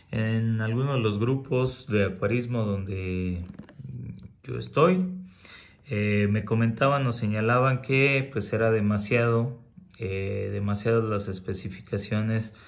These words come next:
que, eh, las marcas, eh, ofrecen en sus acuarios, que están sobrevaloradas. Déjenos en la caja de comentarios su opinión con respecto a si consideran que las empresas,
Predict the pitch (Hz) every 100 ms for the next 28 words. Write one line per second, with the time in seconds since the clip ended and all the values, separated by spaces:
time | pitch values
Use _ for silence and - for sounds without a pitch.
0 | - - - - 117 117 127 135 147 147
1 | - - 117 104 104 107 107 107 123 131
2 | 127 135 131 135 - - - 104 101 101
3 | 98 113 117 - 123 135 - - 101 -
4 | 98 113 - 170 151 131 - - - 101
5 | 101 104 101 98 98 98 104 110 113 107
6 | 101 - - - - - - - - 123
7 | 127 151 139 - 107 104 - 117 131 117
8 | - 101 101 110 123 131 135 135 - -
9 | - 107 98 92 101 101 110 113 117 104
10 | 104 - 113 113 - 117 101 101 92 -
11 | 98 95 101 104 113 117 117 117 113 113
12 | 117 113 104 95 - 90 - 101 107 101
13 | -